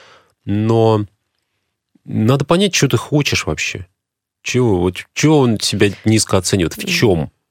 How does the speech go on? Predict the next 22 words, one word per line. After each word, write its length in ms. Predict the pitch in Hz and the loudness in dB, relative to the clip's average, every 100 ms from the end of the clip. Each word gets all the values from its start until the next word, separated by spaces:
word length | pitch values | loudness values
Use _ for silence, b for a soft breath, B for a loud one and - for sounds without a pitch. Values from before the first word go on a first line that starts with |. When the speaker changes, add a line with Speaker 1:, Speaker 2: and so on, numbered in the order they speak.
| _ _ - | _ _ -2
Speaker 1:
Я 160 | 123 | 0
же 60 | 113 | 2
не 60 | 123 | 2
знаю, 360 | 135 156 113 | 2 2 0
там, 200 | 90 87 | 0 -2
что 260 | 85 - 120 | -2 -2 0
не 160 | 110 113 | 0 2
нравится 560 | 113 117 95 90 - | 4 4 2 0 -4
Денису 520 | 87 90 101 113 101 | -2 -2 0 -2 -4
Speaker 2:
Да. 60 | 92 | -6
Speaker 1:
в 60 | - | -6
себе. 560 | - 98 92 87 71 - B B B B _ - | -6 -6 -4 -6 -6 -12 B B B B _ -12
М, 380 | - 92 87 85 85 | -6 -6 -6 -8 -12
может, 360 | - 92 - - | -6 -4 -2 0
рост 380 | 87 80 - - | 0 0 -2 -4
ему 120 | 76 | -4
не 80 | 76 | -2
нравится. 440 | 76 - - - - | -2 -2 -6 -14 -10
Speaker 2:
Может, 360 | 180 185 - | -6 -6 -6
он 260 | 160 160 92 | -6 -4 -2
Speaker 1:
А 80 | 90 | -2
может, 300 | 104 113 | 0 -2